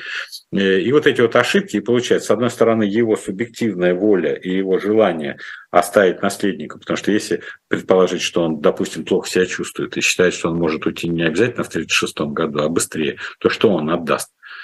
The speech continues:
Он отдаст, э, неурегулированную ситуацию, поскольку не хватило дипломатических и прочих политических ресурсов с четырнадцатого года убедить Запад в том, что, э,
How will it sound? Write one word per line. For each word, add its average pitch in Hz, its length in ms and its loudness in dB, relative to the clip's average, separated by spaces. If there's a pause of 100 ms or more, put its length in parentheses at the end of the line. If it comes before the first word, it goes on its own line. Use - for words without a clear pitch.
(340)
Он 87 180 0
отдаст, 90 460 2
э, 85 440 0
неурегулированную 95 880 0
ситуацию, 135 480 0
поскольку 92 400 -2
не 90 60 -2
хватило 95 420 2
дипломатических 90 960 -4
и 90 60 -4
прочих - 340 -4
политических 90 600 -4
ресурсов 90 540 -4 (220)
с - 60 -10
четырнадцатого 92 680 2
года 92 320 2 (220)
убедить 87 420 -4
Запад 92 340 2
в - 120 -12
том, 92 220 0
что, - 500 0 (420)
э, 85 380 0